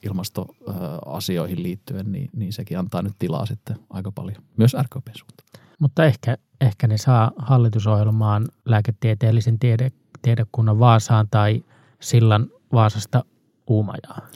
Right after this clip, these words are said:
Speaker 1: No mitä jos me tehtäisiin niinku vaikkapa viisi plus yksi maakuntaa ja se plus yksi olisi ruotsinkielinen Pohjanmaa?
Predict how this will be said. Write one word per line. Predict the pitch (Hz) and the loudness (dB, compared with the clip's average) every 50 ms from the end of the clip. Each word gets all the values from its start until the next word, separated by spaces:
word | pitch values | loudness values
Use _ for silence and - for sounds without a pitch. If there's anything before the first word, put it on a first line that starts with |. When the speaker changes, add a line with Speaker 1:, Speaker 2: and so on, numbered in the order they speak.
| - - - _ _ _ - | -20 -20 -20 _ _ _ 2
Speaker 1:
No | |
mitä | 98 123 202 190 | 4 4 6 4
jos | - - | 2 2
me | |
tehtäisiin | 123 - 117 - 110 - - 95 | 2 2 2 2 0 0 -2 -2
niinku | 95 101 92 - _ - | -2 -4 -6 -8 _ -8
vaikkapa | 101 101 - 98 - 101 - - _ _ _ _ _ _ _ _ - 92 | -8 -6 -6 -6 -6 -8 -8 -10 _ _ _ _ _ _ _ _ 2 6
viisi | 113 143 135 104 - - - _ _ _ _ _ | 8 8 8 8 4 0 -8 _ _ _ _ _
plus | - 107 101 - - | -2 0 0 0 0
yksi | - 104 98 - - | 0 0 0 0 -2
maakuntaa | 107 98 95 90 87 90 90 90 87 82 82 - 82 90 | 0 0 2 2 0 -2 -4 -4 -4 -4 -6 -6 -6 -6
ja | 92 95 | -6 -6
se | - - | -8 -6
plus | - 95 98 104 - - | -6 -6 -6 -4 -4 -4
yksi | 104 95 - - - - | -6 -6 -6 -6 -8 -6
olisi | - 98 - - | -6 -6 -6 -6
ruotsinkielinen | 95 87 98 - - - - - - - 90 90 101 | -6 -6 -6 -6 -10 -10 -10 -12 -12 -10 -10 -10 -8
Pohjanmaa? | - 85 87 - 110 - - - - - _ _ | -8 -10 -8 -8 -10 -10 -10 -12 -14 -16 _ _